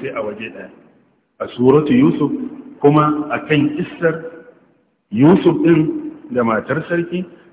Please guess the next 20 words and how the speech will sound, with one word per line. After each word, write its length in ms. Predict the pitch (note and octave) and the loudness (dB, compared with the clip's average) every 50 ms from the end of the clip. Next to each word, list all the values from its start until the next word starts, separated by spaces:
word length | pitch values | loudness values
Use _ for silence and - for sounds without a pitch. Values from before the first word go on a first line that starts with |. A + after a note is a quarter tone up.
| - - - | -8 -2 0
sannan 380 | C3+ B2 B2+ C3+ D#3 D#3 - - | 2 2 4 4 2 2 2 2
a 80 | C#3 | 2
wani 260 | B2 B2+ C3 C#3+ C#3+ D3 | 2 4 4 4 4 4
yanayi 460 | D3 D3 C3 B2 A#2 A#2+ B2 - - - - - - - - | 4 4 4 2 2 2 0 0 -2 -4 -8 -16 -14 -6 -2
guda 280 | B2 A2+ A2+ A2 A2 A2 | -2 0 0 0 -2 -4
ɗaya. 240 | - G#2 G2+ - - - - - - - | -6 -8 -10 -12 -14 -16 -20 -20 -10 -4
Saboda 240 | D3 D3 C#3 B2+ C3 | -2 -2 -2 -2 -2
haka, 220 | C#3 C#3 - C3 A2+ A2 G#2+ | -6 -6 -6 -8 -10 -10 -8
a, 120 | - D3 | -6 -6
a, 240 | D#3+ - - - - - - - - _ _ - | -6 -8 -10 -16 -18 -18 -20 -20 -20 _ _ -4
kalma 480 | C#3 C#3+ D3+ D#3 D3+ D3 C3+ B2 A2+ G2 - | -2 0 0 0 0 0 -2 -2 -4 -4 -4
ɗaya 200 | C#3 C#3+ C#3+ C#3+ C#3+ | -4 -2 -2 -4 -4
ce 200 | - C#3+ C3+ C#3 C#3 - - - - - - - - - _ - - | -6 -6 -6 -6 -6 -8 -8 -10 -12 -16 -16 -20 -20 -20 _ -18 -10
tilo 600 | - C3 A#2 A2+ A2+ A#2 A#2+ C3+ D3+ D#3 - - - - - - - - - - - | -8 -6 -4 -4 -2 0 2 2 2 2 2 -2 -4 -10 -12 -14 -14 -16 -14 -8 -8
a 80 | A2+ | -8
cikin 420 | - - C3 - D3 D3 D3 D3+ D3+ | -8 -8 -10 -8 -4 -2 -2 0 0
Qur'ani, 680 | D3 A#2+ - - - C#3+ D3 D3 D3 C3+ A#2+ A#2+ A2+ - | 0 0 0 -2 -4 -6 -8 -8 -8 -8 -8 -8 -8 -8
tilo 480 | - - C3 B2+ B2 B2 C#3+ D#3 D#3 D3 | -8 -6 -4 -4 -4 -2 -2 -4 -4 -2
a 80 | C#3 - | -4 -6
cikin 400 | - C3 - - C#3 C#3+ C#3+ | -6 -10 -10 -6 -6 -6 -6